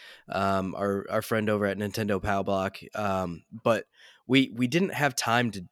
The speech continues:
do it because it is a little bit of a bigger question, uh, to, or it could be depending on how the conversation goes. But,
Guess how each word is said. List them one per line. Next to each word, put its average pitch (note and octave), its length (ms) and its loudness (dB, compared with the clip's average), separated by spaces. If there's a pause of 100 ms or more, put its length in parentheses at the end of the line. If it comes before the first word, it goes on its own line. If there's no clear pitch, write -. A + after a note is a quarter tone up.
(280)
do D3 220 4
it G#2+ 160 4
because G#2+ 220 -4
it A#2 120 2
is A#2 260 2
a C3 80 -2
little D#3 220 4
bit C3 140 6
of A2+ 100 6
a A2 60 4
bigger G#2+ 320 2
question, A2+ 520 0 (460)
uh, F#2+ 260 2
to, - 160 0 (120)
or D#3 120 10
it B2 120 2
could B2+ 240 6
be A2+ 180 4
depending A2+ 420 2
on G2 200 0 (200)
how A2+ 200 0
the G#2+ 120 0
conversation G#2 680 0
goes. F#2+ 300 0
But, F#2+ 280 -2